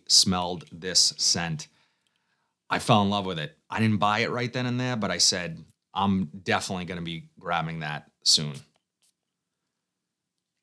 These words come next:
Warm, spicy cinnamon with this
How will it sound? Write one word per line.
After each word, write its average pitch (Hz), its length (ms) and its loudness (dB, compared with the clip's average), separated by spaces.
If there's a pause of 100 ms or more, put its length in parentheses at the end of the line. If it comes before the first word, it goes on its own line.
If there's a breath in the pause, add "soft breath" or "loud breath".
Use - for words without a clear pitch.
(260)
Warm, 131 680 2
spicy 110 840 2
cinnamon 98 760 2 (680 loud breath)
with 95 220 -2
this - 300 6